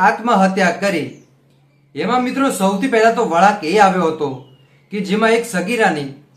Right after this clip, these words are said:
ધરપકડ કરવામાં આવી હતી. જ્યારે મિત્રો આ સગીરાની ધરપકડ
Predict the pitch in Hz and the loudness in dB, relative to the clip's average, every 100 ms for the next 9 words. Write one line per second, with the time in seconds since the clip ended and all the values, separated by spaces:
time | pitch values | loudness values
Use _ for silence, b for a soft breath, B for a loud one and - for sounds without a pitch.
0 | _ - 165 196 196 185 165 156 143 135 | _ -6 -2 -2 -2 -4 -4 -2 -2 -2
1 | 127 120 117 113 113 101 _ _ b b | -4 -6 -10 -14 -16 -16 _ _ b b
2 | b 117 131 185 262 262 247 254 233 190 | b -14 -4 -2 2 0 2 0 0 -2
3 | 185 233 226 220 160 160 196 214 | 0 2 0 0 -4 -6 -6 -6